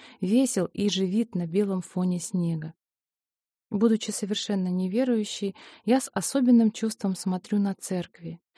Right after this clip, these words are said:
Мне нравятся они и потому, что слышали много искренних молитв, и потому, что они всегда красивы. Двадцать третьего января. Сегодня услышала, что Ленин умер. Первую весть принесла баба-молочница.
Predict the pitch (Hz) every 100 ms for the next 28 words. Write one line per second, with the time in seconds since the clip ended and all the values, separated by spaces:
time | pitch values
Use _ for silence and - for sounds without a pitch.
0 | - - 226 254 269 285 233 - 190 190
1 | 190 185 190 202 214 214 190 - 208 -
2 | 185 180 196 185 180 185 - 185 175 180
3 | 175 175 226 254 - _ _ - 196 214
4 | 214 247 - 202 190 214 - 165 170 170
5 | 180 - - 165 165 170 _ _ _ _
6 | _ _ _ _ _ _ _ _ - 233
7 | 240 254 247 208 - 208 202 202 196 202
8 | 175 165 - _ _ _ _ _ _ _
9 | _ _ - 202 247 247 214 - 247 -
10 | 208 - 196 196 226 214 175 175 175 160
11 | 160 - _ - - - 247 233 226 208
12 | 269 - 202 208 202 220 208 202 196 196
13 | 196 196 185 175 - 170 - 175